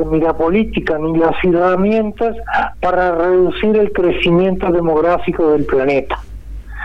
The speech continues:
El planeta llegó a un punto de capacidad casi de saturación que solo lo salvará una pandemia como la que estamos viviendo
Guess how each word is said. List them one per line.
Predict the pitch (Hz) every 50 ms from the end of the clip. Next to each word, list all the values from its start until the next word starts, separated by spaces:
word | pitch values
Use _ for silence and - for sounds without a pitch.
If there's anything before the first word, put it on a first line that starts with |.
| - - - - -
El | - -
planeta | - - 175 170 170 175 185 190 196 202 190 - - 208
llegó | 202 202 202 202 196 190 190 185 196 202 202 196 196 190 185
a | 185
un | 190 180 165 -
punto | - 185 190 196 190 185 - 185
de | 175 175 165 -
capacidad | - 170 - 160 156 151 - - 165 151 180 190 190 180 - - - - - - - - -
casi | 196 202 202 185 - - - 180
de | 175 165 160 160 139
saturación | - 175 165 - - 190 185 185 180 170 - - - 208 208 208 208 - - - - - - - - - - - -
que | - 196 190 190 -
solo | - 220 226 233 240 233
lo | 226 220 208 185 202
salvará | 214 202 196 190 190 196 190 185 190 185 175 160 139 - - - - - - - -
una | 190 202 208 220 214 214
pandemia | - 202 202 190 190 208 214 208 185 185 185 175 170
como | - 180 170 165 170
la | 165 165 156
que | - 147
estamos | - - 185 185 196 202 202 185
viviendo | 190 208 208 208 202 202 196 196 202 226 233 226